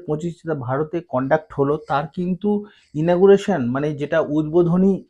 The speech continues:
ব্যাপারটা থাকে, সেটা কিন্তু হয়েছে কার দ্বারা? Vice President of India, ভারতবর্ষের ভাইস প্রেসিডেন্টের দ্বারা। এখন দেখো, সিএসডিজির একটা তো মানে ফরম্যাট থাকেই। তো Vice President of India, আমি ইচ্ছা করে নামটা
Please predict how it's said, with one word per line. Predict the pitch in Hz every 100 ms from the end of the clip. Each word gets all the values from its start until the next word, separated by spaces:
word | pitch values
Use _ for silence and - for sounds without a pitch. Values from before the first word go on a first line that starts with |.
| 135
ব্যাপারটা | 147 165 -
থাকে, | 151 135 151 233
সেটা | 233 147 151
কিন্তু | 151 170 170 185
হয়েছে | 131 151 160
কার | 160 156 160
দ্বারা? | 180 247 - _ _ _
Vice | 131 110 156 233 -
President | 175 165 156 156
of | 143 127
India, | 117 110 104 107 _ _ _ _
ভারতবর্ষের | 127 131 143 156 156 - 202 262 - _ _ _
ভাইস | 117 151 208 -
প্রেসিডেন্টের | 151 147 131 120 117 107
দ্বারা। | 104 104 - _ _ -
এখন | 156 180
দেখো, | 160 143
সিএসডিজির | 143 - 143 147 143 156
একটা | 143 - 143
তো | 120 127 120 - _ _ _ _ _ _ _
মানে | 120 127 123
ফরম্যাট | 120 143 147 160 -
থাকেই। | 139 131 226 - - _ _
তো | 156
Vice | 123 156 202 -
President | 190 190 196
of | 190 180
India, | 170 180
আমি | 175 156
ইচ্ছা | 165 - 202
করে | 185 190
নামটা | 160 147 147 156